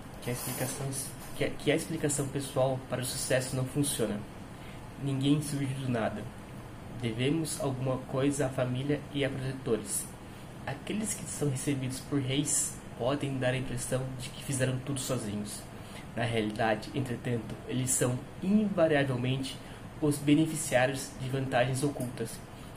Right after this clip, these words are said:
oportunidades extraordinárias e legados culturais que lhes permitiram aprender, trabalhar duro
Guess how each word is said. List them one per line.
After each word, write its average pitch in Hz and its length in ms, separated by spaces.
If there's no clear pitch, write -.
oportunidades 127 840
extraordinárias 127 880
e 151 60
legados 143 420
culturais 127 680
que 139 100
lhes 131 180
permitiram 143 500
aprender, 131 680
trabalhar 123 360
duro 139 320